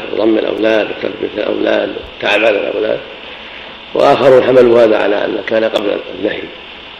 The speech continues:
وأن هذه اللعب أشياء عادية مثل لعب العرب السابقة، والناس في، في نجد وفي غيره يعرفونها، يعرفون أعواد وعظام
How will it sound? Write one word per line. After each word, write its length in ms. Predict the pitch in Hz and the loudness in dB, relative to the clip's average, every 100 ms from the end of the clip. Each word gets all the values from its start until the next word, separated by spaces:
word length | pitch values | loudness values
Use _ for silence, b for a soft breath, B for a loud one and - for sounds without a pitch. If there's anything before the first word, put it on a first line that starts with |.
| - - | -20 -6
وأن 180 | 101 107 | -4 -2
هذه 200 | 117 113 | -2 0
اللعب 300 | 117 104 110 - | 2 2 0 -4
أشياء 440 | - - 117 117 - - - | -8 2 2 2 -6 -10 0
عادية 440 | 120 120 110 98 | 0 0 0 2
مثل 240 | 139 151 123 | 4 4 4
لعب 240 | 104 104 | 2 0
العرب 460 | 98 95 110 101 - - - | -4 -2 0 0 0 -8 -6
السابقة، 420 | 113 107 101 92 - - - - - - - - - 110 | -4 -4 -6 -10 -12 -18 -20 -20 -20 -20 -20 -20 -12 -4
والناس 300 | 113 110 110 - - - - - | -2 0 -4 -8 -12 -12 -14 -14
في، 200 | 104 98 92 - - - - - - - - - - - - | -8 -6 -6 -12 -16 -18 -20 -20 -20 -20 -20 -20 -20 -20 -8
في 60 | - | 2
نجد 220 | 123 127 | 2 4
وفي 280 | 110 113 131 | 4 4 6
غيره 380 | 147 135 135 123 | 8 6 6 6
يعرفونها، 500 | 113 120 117 98 - | 4 2 0 0 -4
يعرفون 460 | - - 104 107 98 - - - - | -10 -6 -4 -4 -6 -12 -18 -14 -4
أعواد 380 | 90 107 107 - - - - | 0 0 0 -4 -8 -10 -6
وعظام 420 | 98 104 110 101 | -4 0 -2 -2